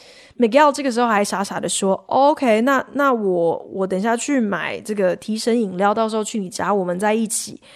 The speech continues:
他话都还没有说完，就已经先被 Adam 打断。Adam 直接跟 Miguel 说：“要挑灯夜战的不是我们，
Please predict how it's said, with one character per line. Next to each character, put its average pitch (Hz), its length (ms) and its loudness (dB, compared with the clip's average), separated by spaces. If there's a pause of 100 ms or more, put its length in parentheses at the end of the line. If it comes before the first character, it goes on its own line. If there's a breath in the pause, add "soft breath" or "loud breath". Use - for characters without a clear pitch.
(240 loud breath)
他 359 100 4
话 392 160 8
都 381 80 4
还 359 80 8
没 339 120 2
有 311 100 4
说 330 160 2
完， 294 200 6
就 294 180 2
已 247 40 2
经 226 180 -2
先 262 200 2
被 262 80 4
Adam 214 460 0
打 - 280 -2
断。 208 320 4 (1000 soft breath)
Adam 262 300 2
直 208 120 -4
接 214 180 0
跟 220 160 -2
Miguel 202 360 -2
说 190 540 -4 (580)
：“要 349 160 4
挑 320 340 2
灯 311 220 -2
夜 302 100 2
战 262 220 0
的 208 80 -2
不 202 240 -8
是 - 380 -8 (340)
我 208 380 0
们， 165 560 -10